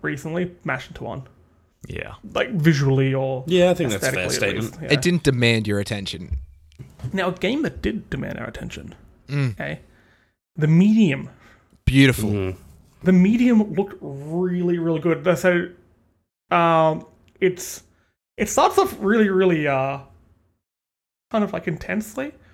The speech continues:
Speaker 4: Yeah.
Speaker 1: As a woman, she's getting an ultrasound, and then it crosses to her, like, praying at a church. Obviously, the baby's died.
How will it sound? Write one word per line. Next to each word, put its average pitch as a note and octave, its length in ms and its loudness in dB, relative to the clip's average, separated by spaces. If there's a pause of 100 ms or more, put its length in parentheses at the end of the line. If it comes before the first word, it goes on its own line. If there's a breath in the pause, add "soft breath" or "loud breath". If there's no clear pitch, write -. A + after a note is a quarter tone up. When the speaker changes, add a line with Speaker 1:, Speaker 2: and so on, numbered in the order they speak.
Speaker 4:
Yeah. A2+ 260 -2 (100)
Speaker 1:
As F3+ 120 0
a F3 60 4
woman, F3+ 420 4 (140)
she's D#3 320 -6 (200)
getting E3+ 180 0
an D#3 60 -2
ultrasound, F3 580 2
and D#3 80 -2
then E3 120 0
it E3+ 100 -8
crosses F3+ 320 -4
to F3+ 80 -4
her, E3+ 360 2
like, D3+ 180 -4
praying E3+ 340 -2
at D#3+ 60 -6
a D3+ 40 -8
church. D#3+ 420 -8 (100)
Obviously, D3+ 440 -6
the C3+ 80 -4
baby's C3+ 340 -4
died. G3 400 2